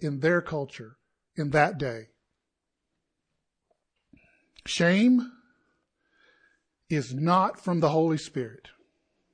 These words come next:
Conviction that leads to repentance and restoration, that's from the Holy Spirit, but not shame.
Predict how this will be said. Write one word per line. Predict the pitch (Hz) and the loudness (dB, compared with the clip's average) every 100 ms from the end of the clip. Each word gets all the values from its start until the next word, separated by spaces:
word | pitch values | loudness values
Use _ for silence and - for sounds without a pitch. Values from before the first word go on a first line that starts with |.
| _ _ _ _ _ _ - | _ _ _ _ _ _ -2
Conviction | 180 151 123 175 208 - 262 294 302 277 _ _ - | 2 2 6 4 4 -2 -2 0 -2 -6 _ _ -6
that | 170 151 | -4 0
leads | 165 208 175 | 2 2 0
to | - 196 | 0 2
repentance | 160 143 - 202 240 277 277 - - _ | 2 -2 0 0 2 0 -2 -4 -20 _
and | 180 147 | -4 2
restoration, | 170 196 - 175 165 196 247 - 285 311 _ _ _ _ _ | 4 4 0 2 4 4 2 0 -2 -4 _ _ _ _ _
that's | - 156 240 - | 2 4 4 0
from | - 180 | -2 2
the | 156 | 2
Holy | 165 160 135 | 2 2 0
Spirit, | - 185 156 113 - - _ _ _ _ _ _ _ _ _ - | -2 0 0 -2 -12 -20 _ _ _ _ _ _ _ _ _ -8
but | 139 | -8
not | 135 170 175 170 - - _ | 2 6 6 4 -2 -18 _
shame. | - - 170 139 110 107 | -8 -2 0 0 -6 -14